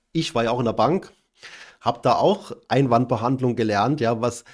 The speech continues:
was sagen die Leute? Wie kann man drauf reagieren? Ist es ein Vorwand oder ist es ein Einwand? Einwand kann man entkräften, Vorwand kann man irgendwie,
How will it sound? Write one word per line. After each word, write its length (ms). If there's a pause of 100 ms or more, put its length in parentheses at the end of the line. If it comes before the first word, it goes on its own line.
(100)
was 240
sagen 320
die 80
Leute? 560
Wie 60
kann 140
man 120
drauf 260
reagieren? 880 (320)
Ist 160
es 160
ein 200
Vorwand 680
oder 160
ist 100
es 120
ein 100
Einwand? 580
Einwand 380
kann 140
man 80
entkräften, 720
Vorwand 400
kann 140
man 120
irgendwie, 580